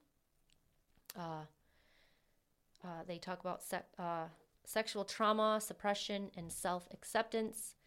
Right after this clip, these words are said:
and it felt like group therapy. Women cried or spoke in trembling voices as they described experiences of abuse. And I don't wanna make light of that because that's, I mean, these women, obviously,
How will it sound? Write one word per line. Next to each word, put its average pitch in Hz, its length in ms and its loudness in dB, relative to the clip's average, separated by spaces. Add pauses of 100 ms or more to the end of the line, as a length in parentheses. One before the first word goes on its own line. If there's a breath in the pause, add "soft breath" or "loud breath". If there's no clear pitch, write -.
(320 soft breath)
and 196 100 0
it - 100 -2
felt - 220 4
like 180 240 0
group 202 260 -2
therapy. 170 600 -2 (100)
Women 196 320 2
cried 220 500 4
or 180 100 0
spoke 202 400 2
in 180 120 -4
trembling 208 500 2
voices 190 500 0
as 175 140 -2
they 180 120 -2
described 185 520 0
experiences 180 760 -6
of 180 100 -6
abuse. 190 460 -8 (720 soft breath)
And 214 300 4
I 285 100 10
don't 311 120 10
wanna 240 180 8
make 208 220 4
light 190 340 6
of 170 140 -6
that - 220 0
because 202 280 0
that's, - 480 2 (1600)
I 208 40 0
mean, 202 140 6
these 196 180 2
women, 190 340 4
obviously, 185 640 0